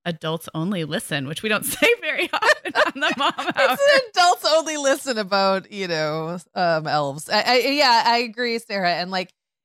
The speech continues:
Speaker 2: you know, I think that those conversations can be subtle, which we always try to do. And s-, with some little kids, it'll just fly right over their heads. But
Speaker 1: Sure.
Speaker 2: there might be that one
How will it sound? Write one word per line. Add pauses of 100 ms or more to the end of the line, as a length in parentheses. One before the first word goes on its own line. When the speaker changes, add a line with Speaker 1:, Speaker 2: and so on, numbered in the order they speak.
(120)
Speaker 2:
you
know,
I
think
that
those
conversations
can
be (420)
subtle,
which
we
always
try
to
do.
And
s-,
with
some
little
kids,
it'll
just
fly
right
over
their
heads.
But
Speaker 1:
Sure.
Speaker 2:
there
might
be
that
one